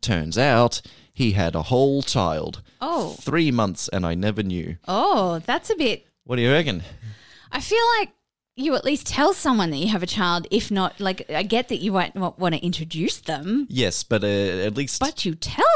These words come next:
Speaker 1: at least
Speaker 2: them.
Speaker 1: conceding that, yes, I have a, I
Speaker 2: I
Speaker 1: have
Speaker 2: have
Speaker 1: a child.
Speaker 2: done the major
Speaker 1: <laughs>
Speaker 2: life thing.
Speaker 1: Yes, you think it would come up.
Speaker 2: Oh.
Speaker 1: Just let it, letting people, uh,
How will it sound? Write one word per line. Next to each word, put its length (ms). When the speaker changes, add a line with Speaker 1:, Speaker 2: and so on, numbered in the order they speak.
Speaker 1:
at 120
least 160
Speaker 2:
them. 80
Speaker 1:
conceding 580
that, 180
yes, 380
I 120
have 200
a, 140
I 120
Speaker 2:
I 20
Speaker 1:
have 160
Speaker 2:
have 20
Speaker 1:
a 100
child. 440
Speaker 2:
done 140
the 140
major 340
Speaker 1:
<laughs> 160
Speaker 2:
life 260
thing. 480
Speaker 1:
Yes, 360
you 100
think 220
it 40
would 160
come 200
up. 120
Speaker 2:
Oh. 440
Speaker 1:
Just 220
let 180
it, 160
letting 300
people, 440
uh, 260